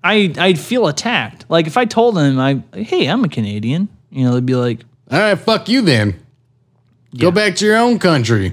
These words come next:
Speaker 1: Exactly. Um, here are some more, not to dive too far into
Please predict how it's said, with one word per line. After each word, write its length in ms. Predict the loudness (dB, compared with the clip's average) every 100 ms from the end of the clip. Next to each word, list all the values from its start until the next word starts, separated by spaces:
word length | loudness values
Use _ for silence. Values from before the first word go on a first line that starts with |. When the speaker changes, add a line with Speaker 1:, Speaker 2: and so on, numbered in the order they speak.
| -4
Speaker 1:
Exactly. 600 | -4 -2 -4 -6 -10 -4
Um, 800 | 0 4 4 4 4 2 0 -4 -10 _ _
here 600 | _ -4 -2 0 0 0
are 40 | -2
some 300 | -2 0 2
more, 520 | 2 0 -2 -2 -4
not 260 | -4 -6 -6
to 100 | -6
dive 380 | -4 -4 -6 -6
too 160 | -8
far 400 | -6 -4 -2 -2
into 920 | -2 -2 -4 -2 0 0 0 -2 -4